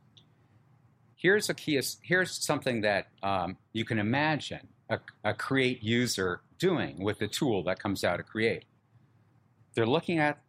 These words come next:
the intelligence community is looking at that question. Are these aluminum tubes suitable for conventional rockets? Had that question been asked explicitly, then some analyst in one of the agencies might have said, "Wait a second, let's look at that.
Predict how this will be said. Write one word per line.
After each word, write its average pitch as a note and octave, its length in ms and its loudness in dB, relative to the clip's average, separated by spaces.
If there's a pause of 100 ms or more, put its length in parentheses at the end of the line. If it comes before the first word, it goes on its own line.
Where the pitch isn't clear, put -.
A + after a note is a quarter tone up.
the B2 200 -4
intelligence D#3+ 460 -2
community A#2+ 300 0
is - 160 -2
looking A#2+ 280 -2
at G#2 140 -2
that G2 220 0
question. - 400 -4 (340)
Are C#3 300 2
these C#3 300 -4
aluminum A#2 420 0
tubes - 640 -4 (380)
suitable F#3+ 520 0
for A2+ 160 -2
conventional A2+ 560 0
rockets? - 680 -2 (960)
Had F#3 300 0
that F3+ 340 -2
question C#3 400 0
been A2 240 -2 (160)
asked D3 640 -2
explicitly, G2 920 -6 (300)
then A#2 120 2
some G#3 280 2
analyst B2 560 2
in G#2 100 0
one B2+ 160 2
of A2+ 60 0
the A2+ 100 0
agencies A2 560 -4
might C#3+ 160 2
have C3 100 0
said, A#2 320 0
"Wait G#3 160 0
a C4 60 -4
second, - 320 -4
let's G#3 240 -4
look A#3+ 180 -2
at - 120 -4
that. - 200 -4